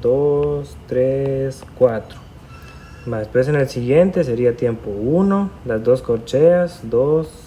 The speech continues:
tres y cuatro. Después tenemos entonces acá, que sería tiempo uno,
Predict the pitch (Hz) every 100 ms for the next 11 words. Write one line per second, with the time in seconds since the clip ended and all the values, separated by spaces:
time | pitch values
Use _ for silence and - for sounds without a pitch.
0 | - - - - 123 127 131 135 131 -
1 | - - 123 120 107 - - - - -
2 | - - - - - - - - 127 -
3 | 143 139 139 139 139 131 120 127 123 131
4 | 123 110 - 143 185 185 - - - -
5 | - - - - 123 117 113 120 123 123
6 | 123 120 110 107 113 147 165 165 165